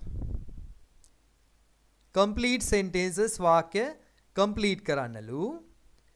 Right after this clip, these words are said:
The television is between the dog and the cat. ටෙලිවිෂන් එක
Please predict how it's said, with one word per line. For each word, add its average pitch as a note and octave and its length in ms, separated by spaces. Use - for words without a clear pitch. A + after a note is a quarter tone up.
The F#3 100
television A3 560
is B3 160
between F#3 420
the G#3+ 100
dog E3+ 380
and C#3+ 180
the F#3 80
cat. F3+ 260
ටෙලිවිෂන් A3 540
එක F3 120